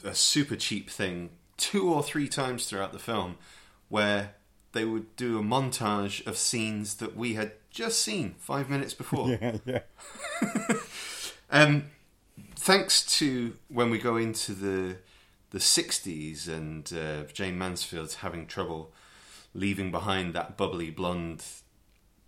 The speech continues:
Speaker 1: persona that she'd been trying to shed,
Speaker 2: Mm.
Speaker 1: uh, we see, uh, Jack Kennedy.
Speaker 2: Yeah.
Speaker 1: So it's also the first time that Arnie appears with a Kennedy.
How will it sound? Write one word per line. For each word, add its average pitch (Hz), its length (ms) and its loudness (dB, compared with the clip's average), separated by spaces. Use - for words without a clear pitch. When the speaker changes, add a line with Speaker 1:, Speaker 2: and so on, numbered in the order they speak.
Speaker 1:
persona 110 480 2
that 85 160 -6
she'd 87 160 -6
been 87 120 -6
trying 92 200 -4
to 85 60 -4
shed, 92 340 -4
Speaker 2:
Mm. 90 200 -4
Speaker 1:
uh, 104 160 0
we 113 140 4
see, 113 640 0
uh, 110 360 -2
Jack 127 260 0
Kennedy. 151 480 -2
Speaker 2:
Yeah. 117 260 0
Speaker 1:
So 113 440 4
it's 113 180 0
also 135 280 4
the 117 100 0
first 123 360 2
time 120 260 0
that - 100 -6
Arnie 123 520 -2
appears 127 680 0
with 131 160 2
a 123 40 0
Kennedy. 120 600 -2